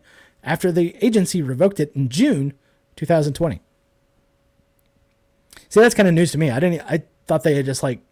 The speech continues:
summarily dismissed it out of hand. I didn't even know that it even had emergency use authorization. But here we go. At one point, Hatfill characterized the disagreement between White House officials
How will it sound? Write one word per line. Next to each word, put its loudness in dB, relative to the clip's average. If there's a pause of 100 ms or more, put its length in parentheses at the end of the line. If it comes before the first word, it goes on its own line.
summarily -6
dismissed -10
it -14 (360)
out -4
of -10
hand. -8 (1600)
I -6
didn't 0
even 0
know 2
that -2
it -2
even -2
had -6
emergency -8
use -10
authorization. -10 (1040)
But -2
here 0
we 0
go. -6 (1600)
At 2
one 4
point, -2
Hatfill 0
characterized -2
the -4
disagreement 0
between -4
White 4
House 0
officials -2